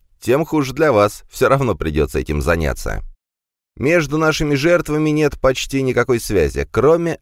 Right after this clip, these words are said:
одной маленькой детали. На обеих имелись свежие укусы блох и ни следа старых укусов.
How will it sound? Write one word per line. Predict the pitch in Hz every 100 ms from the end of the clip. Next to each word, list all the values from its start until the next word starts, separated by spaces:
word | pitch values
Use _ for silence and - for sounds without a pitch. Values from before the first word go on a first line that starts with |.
| -
одной | 123 113 110 143 160
маленькой | 139 135 131 123
детали. | 110 107 90 65 57 60 _ _
На | - 85 90 90
обеих | 82 98 104 110
имелись | 131 135 135 143 - -
свежие | - 80 73 110 104 110
укусы | 104 - 117 120 107
блох | 110 143 117 - -
и | 117 139
ни | 135 139
следа | - 120 123 92 104
старых | - 101 90 85
укусов. | 85 73 69 - -